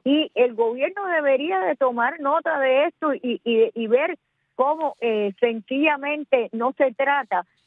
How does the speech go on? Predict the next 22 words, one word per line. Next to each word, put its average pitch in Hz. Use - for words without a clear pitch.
de 214
aquellas 262
cenas 269
gigantes 233
que 220
a -
principios 214
de -
los 202
años 226
sesenta 226
Fidel 196
Castro 226
hizo 240
en 220
la 175
Plaza 214
de 220
la 180
Revolución 165
de 226
propaganda, 180